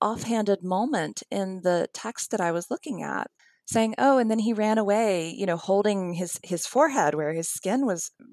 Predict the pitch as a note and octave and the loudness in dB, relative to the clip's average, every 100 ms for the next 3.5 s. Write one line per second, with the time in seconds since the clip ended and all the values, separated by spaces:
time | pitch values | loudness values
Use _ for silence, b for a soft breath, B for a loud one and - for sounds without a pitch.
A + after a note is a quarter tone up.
0 | _ - C#3+ C3 - b b b b b | _ -14 -6 -4 -6 b b b b b
1 | b b _ - G#3+ G3+ F#3+ F3+ F3 _ | b b _ 2 4 4 2 -2 -8 _
2 | _ _ _ _ _ - F#3 A#3+ F4+ - | _ _ _ _ _ -8 -4 0 0 -2
3 | - - C#4+ - F3+ | -2 -4 -4 -4 -6